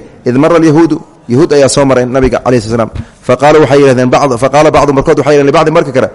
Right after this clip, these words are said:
"Saluuhu, Muxamed waxaad weydiisan, sallallahu alayhi wasallam, can iruuxi, ruuxda wax ka weydiiye, inuu wax ka yaqaan in kale." Fa qaala, wuxuu yidhi, "Ma," fa qaala, wuxuu yidhi marka, "Ma ra'yukum ilayhi?" Maxaad ugu baahan tihiin?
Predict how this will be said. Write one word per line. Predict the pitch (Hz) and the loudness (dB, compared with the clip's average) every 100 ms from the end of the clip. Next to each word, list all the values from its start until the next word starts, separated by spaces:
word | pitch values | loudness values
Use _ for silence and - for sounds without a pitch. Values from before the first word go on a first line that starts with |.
| - - - | -12 -20 -10
"Saluuhu, | - 135 151 131 - - - | -2 0 2 0 -4 -14 -12
Muxamed | 113 - 156 127 | -6 -2 -2 -2
waxaad | 120 151 | 0 2
weydiisan, | 135 113 120 | 2 0 -2
sallallahu | 131 135 131 | 0 2 2
alayhi | 120 | 2
wasallam, | 165 123 - - - | 0 0 -4 -18 -6
can | 151 | -2
iruuxi, | 170 160 156 135 | 0 0 -2 -2
ruuxda | 160 131 | -2 -4
wax | 113 | -4
ka | 131 | 0
weydiiye, | 127 110 113 - | 0 0 -2 -2
inuu | 139 | -4
wax | 120 | 0
ka | 147 | 0
yaqaan | 120 127 | 0 0
in | 123 | -2
kale." | 117 113 - - - | -2 -4 -8 -20 -16
Fa | - 127 | -8 -2
qaala, | 151 143 | 0 0
wuxuu | 139 | 0
yidhi, | 135 | 0
"Ma," | 131 120 - - - _ _ _ - | -2 -4 -8 -20 -20 _ _ _ -6
fa | 135 | -2
qaala, | 151 170 156 | 2 2 2
wuxuu | 131 117 123 180 | 0 -4 0 2
yidhi | 156 | 2
marka, | 156 151 101 - - _ _ _ 127 | 2 -2 -6 -10 -20 _ _ _ -2
"Ma | 143 165 | 2 2
ra'yukum | 202 170 - 143 113 - - _ | 4 2 2 -2 -4 -12 -20 _
ilayhi?" | 156 180 156 135 - - - _ _ - _ _ _ _ _ _ | 0 2 2 0 -6 -18 -20 _ _ -20 _ _ _ _ _ _
Maxaad | 135 - 180 165 | -8 -2 -2 0
ugu | 156 | -2
baahan | 147 139 135 | -2 -2 -2
tihiin? | 123 110 | -4 -8